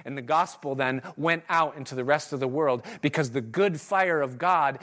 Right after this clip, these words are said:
is a consuming fire that cannot be extinguished. But there are also bad fires. There's the good fires, but there's also the bad fires.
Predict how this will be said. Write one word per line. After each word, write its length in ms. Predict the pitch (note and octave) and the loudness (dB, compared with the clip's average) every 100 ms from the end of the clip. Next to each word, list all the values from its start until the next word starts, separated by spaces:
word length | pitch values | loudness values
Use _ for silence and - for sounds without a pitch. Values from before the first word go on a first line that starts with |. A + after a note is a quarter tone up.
| - | -6
is 120 | D#3 C#3+ | -2 -2
a 60 | |
consuming 880 | - C#3+ A#2+ - - A3+ B3 F3+ D3 | -2 -4 -4 -4 0 2 2 0 -2
fire 420 | - B2 B2 B2+ F#3+ E3+ | 0 2 2 0 -2 -2
that 160 | B2+ | -2
cannot 540 | - - G#3+ D#3+ C3 C#3 | -2 0 2 4 2 0
be 340 | C3+ C3 B2+ - F3+ | 0 2 0 -4 -6
extinguished. 1120 | A#2 - - - C#3+ B2+ F2+ - - - - - _ - | -4 -4 -6 -2 0 0 -4 -10 -14 -14 -14 -20 _ -8
But 120 | A#2 | -2
there 240 | C3+ F#3 | 2 2
are 560 | F#3 C3 A#2+ A#2 C#3 - _ _ _ - | 4 2 2 0 -2 -8 _ _ _ 0
also 640 | D3+ D#3 - B2+ A#2+ B2 - - - | 4 4 2 2 2 2 -2 -16 -12
bad 380 | B2 C#3 C3+ B2+ | -2 0 0 -2
fires. 580 | G#2 F2 - - - - _ _ _ _ _ _ _ - - | -8 -8 -10 -8 -8 -10 _ _ _ _ _ _ _ -14 -6
There's 200 | C3+ A2+ | -4 -4
the 80 | |
good 240 | A#2+ F3+ G3 | 0 2 2
fires, 500 | D3 B2+ A2+ A#2 - - | 2 2 2 -2 -6 -8
but 140 | - A#2 | -4 0
there's 180 | B2+ B2+ | 0 2
also 300 | C3 - B2 | 0 0 -8
the 100 | A#2 | -6
bad 340 | B2+ C#3+ D#3 | 0 2 2
fires. 600 | - G2 D#2 - - | -4 -10 -12 -20 -20